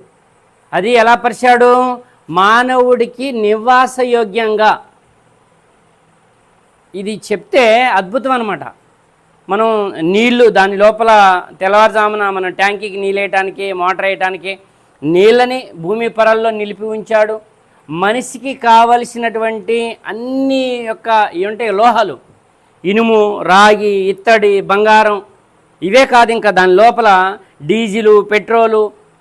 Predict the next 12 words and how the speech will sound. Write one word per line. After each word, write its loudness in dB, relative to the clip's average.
ఇవన్నీ 0
ఇంకా -6
కిరోసిన్, -4
ఇంకా 0
మనం -6
ఏం -2
చూసుకున్నా -2
కానీ -2
ఇల్లు 0
కట్టాలంటే 0
ఏం -2
కావాలి? 2